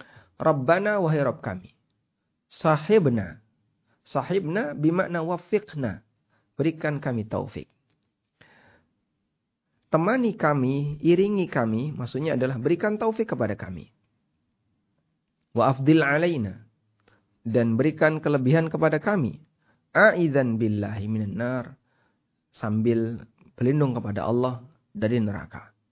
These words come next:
Baik. Saya ketika membaca doa ini kadang berkali-kali, maksudnya apa Nabi sallallahu alaihi wasallam membaca kalimat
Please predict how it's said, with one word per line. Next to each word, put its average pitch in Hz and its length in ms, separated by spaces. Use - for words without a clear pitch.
Baik. 120 320
Saya 208 560
ketika 185 260
membaca 135 460
doa 120 180
ini 139 160
kadang 113 460
berkali-kali, 117 560
maksudnya 127 500
apa 92 380
Nabi 95 240
sallallahu - 160
alaihi 98 100
wasallam 113 220
membaca 92 260
kalimat 95 360